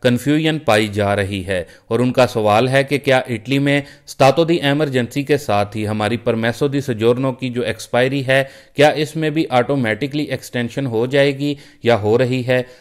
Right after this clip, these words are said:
तो दोस्तों, यहाँ पर आपको वाजिया कर दें और क्लियर कर दें कि इससे पहले हुकूमत की तरफ से परमेसो दी सोजोर्नो को ऑटोमेटिकली एक्सटेंड किया जा रहा था,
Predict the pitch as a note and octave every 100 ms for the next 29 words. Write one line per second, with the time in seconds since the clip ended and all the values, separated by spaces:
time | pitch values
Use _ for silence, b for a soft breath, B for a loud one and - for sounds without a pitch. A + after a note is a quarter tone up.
0 | B - B2+ D3+ D#3+ E3 C3 A#2+ D3+ C#3+
1 | C#3+ - B2+ G#2+ G#2 B2 B2+ A#2+ B2 C3+
2 | B2 G2+ A#2 A#2 A#2 - A#2+ B2 C#3+ C#3
3 | B B B D#3 D3+ D#3 D#3+ - D3+ -
4 | A#2+ A2+ G2+ G#2 G#2+ G#2+ G#2 A#2 G#2+ A2+
5 | A2+ C3 B2+ B B _ A#2+ B2 C#3 E3
6 | D#3 C#3+ B2+ A#2 B2 C3 B2+ C3 C3 B2+
7 | C3 D3+ C3+ B2 D3 C#3+ D3 B2+ - -
8 | A#2+ A2 G#2+ A2+ G#2+ G2+ G#2 G2 G2 G2
9 | G2+